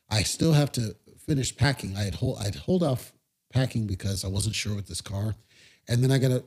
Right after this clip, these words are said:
coordinate getting my other car shipped up and put in storage. So it seems like I'm at, near the finish line, folks, but,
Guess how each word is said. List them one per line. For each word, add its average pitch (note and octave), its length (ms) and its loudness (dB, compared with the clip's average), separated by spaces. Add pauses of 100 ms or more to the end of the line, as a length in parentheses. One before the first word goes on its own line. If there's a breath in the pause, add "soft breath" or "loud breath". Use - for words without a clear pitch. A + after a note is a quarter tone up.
coordinate C3+ 440 4
getting A#2 240 0
my G#2 100 0
other A#2+ 140 2
car A#2 240 2
shipped - 280 0
up F3 240 2
and G#2 180 0
put C#3+ 140 2
in G2 120 -2
storage. - 720 -4 (360)
So C3 420 6 (920)
it D#3 220 2
seems G3+ 320 6
like G3+ 160 4
I'm G3 140 4
at, - 260 -2
near E3 180 8
the F3 80 2
finish G3 320 4
line, A2 380 -2 (160)
folks, D3 380 0
but, - 400 -6